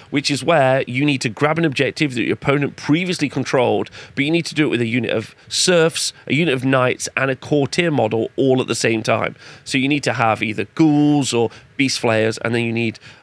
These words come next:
um, either horrors, crypt horrors, or crypt flayers,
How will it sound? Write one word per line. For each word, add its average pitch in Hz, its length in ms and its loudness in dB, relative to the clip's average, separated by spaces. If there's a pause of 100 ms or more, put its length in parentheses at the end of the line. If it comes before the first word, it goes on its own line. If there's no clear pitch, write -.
um, 107 400 -2
either 113 180 2
horrors, 139 640 0 (100)
crypt - 220 -4
horrors, 123 420 0
or 110 120 -6
crypt - 200 -6
flayers, 156 380 0